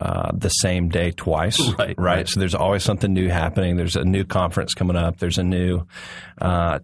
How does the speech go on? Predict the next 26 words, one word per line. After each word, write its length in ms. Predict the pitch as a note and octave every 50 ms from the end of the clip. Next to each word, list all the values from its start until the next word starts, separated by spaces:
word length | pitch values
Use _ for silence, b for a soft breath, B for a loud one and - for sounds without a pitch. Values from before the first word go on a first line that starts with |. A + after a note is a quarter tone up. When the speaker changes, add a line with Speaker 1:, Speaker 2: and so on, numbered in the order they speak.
| -
Speaker 1:
term 480 | - - - - G#2+ G2 G2 G2 G#2 G#2
starting 640 | - - - - G2+ F#2+ F#2+ F#2+ G2+ G2+ G2 F#2+
that 160 | F2 F#2 D2
we're 120 | D#2 F2+ F2
trying 260 | F2 - F#2+ F2+ F2+
to 60 | F2+
get 140 | F2+ E2 C2+
more 240 | D#2+ F2 F2+ F#2 F#2
and 100 | F2+ F2+
more, 440 | F2+ F2+ F2+ F2+ F2 E2+ E2+ E2+ B B B B B B B
uh, 100 | - -
qualified 540 | - - - G2 F2+ F2 E2+ - F#2 F2 -
students 440 | - - F#2+ F#2+ F2+ F2+ E2 - -
for. 500 | - - F#2+ F2+ F2 F2 F2 F2 E2+ E2+
And 220 | - D#2+ F2 F2
so 120 | - F#2+
every 280 | C#2 D2+ A2+ A#2+ B2+ A#2
week, 480 | G#2 G2 G2+ G2 F#2+ F#2 F2 F2 - -
literally 500 | - F#2 G2 A2+ A#2 G#2+ G2 F2+ E2+ D#2+
every 220 | - F#2 F2 F#2+ F2+
week 280 | E2+ F2 E2+ E2+ -
looks 300 | - E2 D#2 - - -
different. 480 | - G#2+ D#2+ D2+ - - D#2 D2 - -
And 220 | - F2 F2 F2 E2+
so 160 | - F#2 E2+
that's, 300 | E2 F#2 G2 F2+ - -